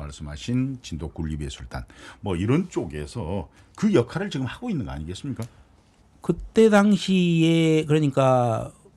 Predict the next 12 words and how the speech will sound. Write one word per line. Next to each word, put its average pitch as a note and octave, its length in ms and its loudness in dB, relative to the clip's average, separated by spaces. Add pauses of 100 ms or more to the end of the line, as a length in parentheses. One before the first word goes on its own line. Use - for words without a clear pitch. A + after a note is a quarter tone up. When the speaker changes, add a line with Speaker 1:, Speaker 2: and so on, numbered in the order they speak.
(120)
Speaker 2:
그 C#3 140 -2
사람들이 F#3+ 340 4
오해하는 E3 520 6
부분들이 B2+ 800 2
있는데요. A#2 600 0 (120)
Speaker 1:
네. D#2+ 140 -8 (580)
Speaker 2:
전체가 F#3+ 640 4
무계, C#3 680 0 (100)
오늘날로 C3+ 380 0
얘기하면 A2+ 280 -4
무당, C3 520 0
Speaker 1:
네. D2 200 -8